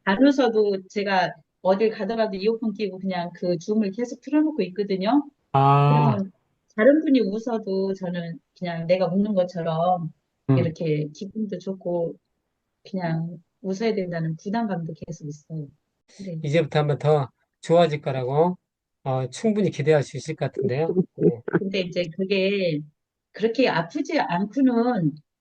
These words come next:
Speaker 1: 그렇게 웃기가 쉽지 않아요. 제가 아파보니까는 더 아프면 안 되겠다는 생각으로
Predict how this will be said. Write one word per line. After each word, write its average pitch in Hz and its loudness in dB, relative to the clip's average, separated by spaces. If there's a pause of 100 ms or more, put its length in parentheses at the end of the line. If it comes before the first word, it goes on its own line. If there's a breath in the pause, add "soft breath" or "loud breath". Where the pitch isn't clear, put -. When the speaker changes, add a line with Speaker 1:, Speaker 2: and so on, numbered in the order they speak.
(160)
Speaker 1:
그렇게 226 0
웃기가 190 -2
쉽지 - -8
않아요. 165 -6
제가 180 0
아파보니까는 196 -2 (280)
더 196 4
아프면 233 4
안 170 0
되겠다는 220 -2
생각으로 202 -4